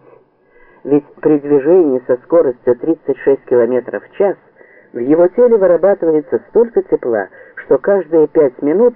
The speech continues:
температура должна была бы возрастать на один градус. Охлаждаются киты и тюлени благодаря сосудистым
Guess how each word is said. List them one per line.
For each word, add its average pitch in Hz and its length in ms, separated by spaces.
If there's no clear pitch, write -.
температура 156 800
должна 151 560
была 208 240
бы 202 200
возрастать 143 880
на 151 240
один 165 280
градус. - 340
Охлаждаются 139 920
киты 127 300
и 117 160
тюлени 107 520
благодаря 139 720
сосудистым 190 840